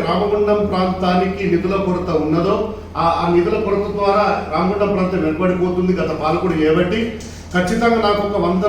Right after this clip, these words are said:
నుంచి నూట యాభై కోట్ల రూపాయలు కావాలని చెప్పేసి వాళ్ళతోని మొన్న నిండు సభలో కూడా ఎప్పుడన్నా అభియానం చేసుకున్నాడా, ఇంకేం చేస్తున్నాడా, నయానా, దయానా అన్నాడా, అప్పాడా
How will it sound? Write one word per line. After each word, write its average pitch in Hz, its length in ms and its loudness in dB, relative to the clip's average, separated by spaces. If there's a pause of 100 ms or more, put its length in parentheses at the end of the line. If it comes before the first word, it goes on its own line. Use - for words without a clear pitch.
నుంచి 202 280 0
నూట 180 220 2
యాభై 170 240 0
కోట్ల 175 240 -2
రూపాయలు 165 300 -4
కావాలని 160 360 -2
చెప్పేసి 160 380 -4 (520)
వాళ్ళతోని 160 560 -2
మొన్న 156 280 -2
నిండు 160 280 2
సభలో 170 200 2
కూడా 185 200 2
ఎప్పుడన్నా 156 300 -2 (300)
అభియానం 165 420 -2
చేసుకున్నాడా, 147 420 -6 (100)
ఇంకేం 165 320 -2
చేస్తున్నాడా, 147 460 -6
నయానా, 156 320 -2 (120)
దయానా 151 340 -2
అన్నాడా, 151 360 -4
అప్పాడా 143 280 -6